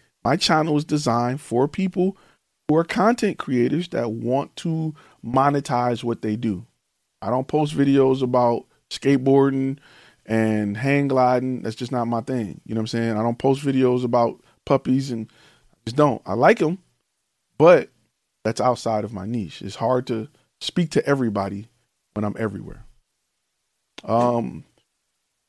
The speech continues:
we'll read one more question, then we're gonna go to some more, uh, some more gold member, uh, wins. Closed a very skeptical client today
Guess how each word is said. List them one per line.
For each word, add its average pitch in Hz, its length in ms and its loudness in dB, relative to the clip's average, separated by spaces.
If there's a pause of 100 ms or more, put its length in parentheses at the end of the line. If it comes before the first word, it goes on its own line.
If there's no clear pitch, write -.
(300)
we'll 135 100 2
read 143 180 8
one 135 120 4
more 127 100 4
question, 131 320 2
then 113 100 2
we're 117 60 0
gonna 117 100 0
go 113 120 4
to 117 60 -2
some 117 160 -6
more, 113 240 0
uh, 107 340 -2 (600)
some 120 160 -4
more 110 120 2
gold 113 240 2
member, 107 320 -2
uh, 101 300 -2 (360)
wins. 120 460 -2
Closed 160 300 4
a 147 40 2
very 156 260 6
skeptical 156 460 0
client 180 380 2
today 147 380 4